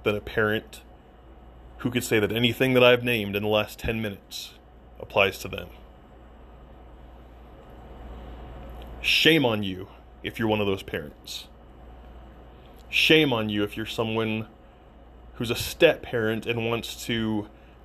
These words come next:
modify the way the person you're with handles their kid. Shame on you if your child is not your focus and your priority.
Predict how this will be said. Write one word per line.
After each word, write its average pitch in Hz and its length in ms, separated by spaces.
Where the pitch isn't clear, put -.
modify 120 640
the 104 80
way 107 160
the 104 80
person 117 380
you're 110 160
with 113 420
handles 135 380
their 90 160
kid. - 260
Shame 156 420
on 113 200
you 92 260
if - 180
your 127 120
child 110 560
is 110 160
not 104 160
your 120 120
focus - 720
and 104 140
your 101 120
priority. 92 520